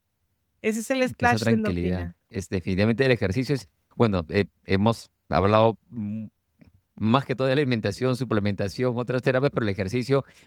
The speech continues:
Speaker 2: merece un programa aparte, ejercicio de endometriosis. Hay muchísima investigación sobre el ejercicio,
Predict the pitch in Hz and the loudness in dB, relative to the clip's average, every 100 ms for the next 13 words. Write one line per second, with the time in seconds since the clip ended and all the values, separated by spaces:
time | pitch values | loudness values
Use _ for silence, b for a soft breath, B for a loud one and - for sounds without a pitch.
0 | _ 104 110 139 120 104 110 113 120 120 | _ -4 -4 -4 0 2 4 4 2 -2
1 | 127 101 110 113 123 104 90 87 107 101 | -6 -4 -4 -2 -2 -2 0 2 2 0
2 | 90 104 107 107 95 131 123 120 110 98 | 0 0 0 -2 -4 -6 -2 0 2 2
3 | 87 85 107 98 107 95 92 113 113 117 | 0 0 0 0 0 0 -2 0 0 -2